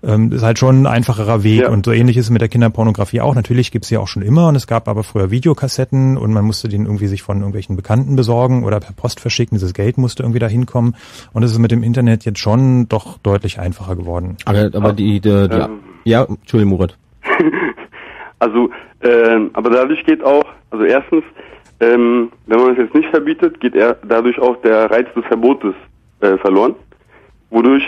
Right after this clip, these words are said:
Speaker 2: eigentlich wieder die Nachfrage sinken müsste, könnte man glauben. Äh, und zum, äh,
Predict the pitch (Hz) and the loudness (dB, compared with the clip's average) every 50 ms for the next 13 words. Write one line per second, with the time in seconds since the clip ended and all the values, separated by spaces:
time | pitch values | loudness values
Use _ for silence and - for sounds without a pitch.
0 | - - - 117 117 120 - - 127 120 - - 120 110 110 113 113 110 110 117 | -6 -4 -2 0 0 -2 -2 -4 -6 -6 -2 0 0 2 2 2 2 2 0 0
1 | - - 107 104 104 104 98 117 131 - - 101 98 92 - - 123 - - _ | -2 -2 -2 0 0 0 0 0 -2 -2 -2 -4 -4 -2 -2 -2 -2 -2 -4 _
2 | _ _ _ _ _ _ - 107 98 101 104 196 196 98 101 107 120 170 - - | _ _ _ _ _ _ -6 -4 0 2 2 2 4 4 2 2 0 -2 -4 -10
3 | - - - - - - - _ _ _ - 117 110 113 113 113 113 - 117 123 | -18 -20 -20 -20 -20 -20 -20 _ _ _ -2 0 2 2 2 2 2 0 0 -2
4 | 127 123 - - 131 123 123 120 120 117 - - _ _ _ _ _ _ _ _ | -2 -2 -4 -4 -2 -2 0 -2 -2 -4 -4 -8 _ _ _ _ _ _ _ _
5 | - 113 107 110 110 110 110 107 104 110 104 101 | -2 0 2 4 4 4 2 2 2 0 0 -2